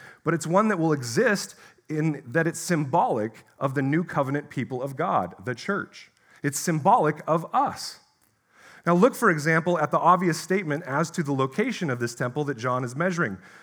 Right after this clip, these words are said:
Look ahead just a bit to Revelation eleven nineteen. It says, "Then God's temple in," where does it say?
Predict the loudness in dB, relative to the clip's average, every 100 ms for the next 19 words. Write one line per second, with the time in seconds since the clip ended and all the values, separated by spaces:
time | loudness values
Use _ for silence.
0 | -6 -2 2 2 0 -4 0 0 0 -2
1 | 2 4 4 0 0 -4 -2 2 2 2
2 | 0 -4 -4 -4 -4 -4 -2 -2 -6 -14
3 | _ _ _ _ _ -20 -20 -20 -20 _
4 | _ 0 4 4 4 4 6 6 6 4
5 | -2 -4 -2 0 -2 -2 0 2 2 0
6 | -4 _ _ _ -6 -4 -4 -2 0 -2